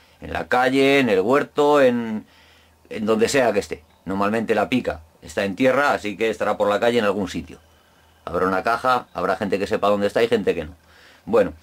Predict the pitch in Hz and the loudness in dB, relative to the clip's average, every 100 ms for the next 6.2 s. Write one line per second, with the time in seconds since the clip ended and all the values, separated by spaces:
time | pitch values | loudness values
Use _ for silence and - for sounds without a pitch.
0 | _ - - _ - 90 - - 110 147 | _ -20 -20 _ -4 -4 -2 -2 0 2
1 | 143 143 - - _ _ 110 113 110 107 | 2 2 -2 -6 _ _ 4 4 4 2
2 | 113 110 92 85 - - _ _ 120 123 | 0 0 -2 -2 -8 -16 _ _ 0 2
3 | 120 107 98 82 85 78 107 117 _ _ | 2 0 -2 -2 -6 0 0 0 _ _
4 | _ _ _ _ _ _ _ - 95 87 | _ _ _ _ _ _ _ -4 -2 -2
5 | 95 98 98 101 101 101 101 101 104 101 | -6 -4 -2 -2 -2 -2 -2 -2 -2 -2
6 | 101 | -2